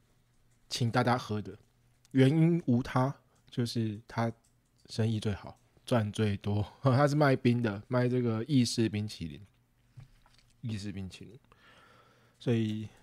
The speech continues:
就给大家请了。那刚刚那个瑞宇讲到说，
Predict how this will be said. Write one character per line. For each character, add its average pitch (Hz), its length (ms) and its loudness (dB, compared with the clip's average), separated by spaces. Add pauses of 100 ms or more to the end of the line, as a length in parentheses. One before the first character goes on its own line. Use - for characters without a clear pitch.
(120)
就 104 160 -4
给 95 120 -8
大 90 140 -8
家 98 80 -4
请 - 220 -12
了。 95 120 -14 (600)
那 107 440 -4 (1600)
刚 135 140 -2
刚 147 180 2
那 143 80 0
个 123 200 2
瑞 139 180 4
宇 120 80 2
讲 107 160 -4
到 123 100 -4
说， 120 380 -4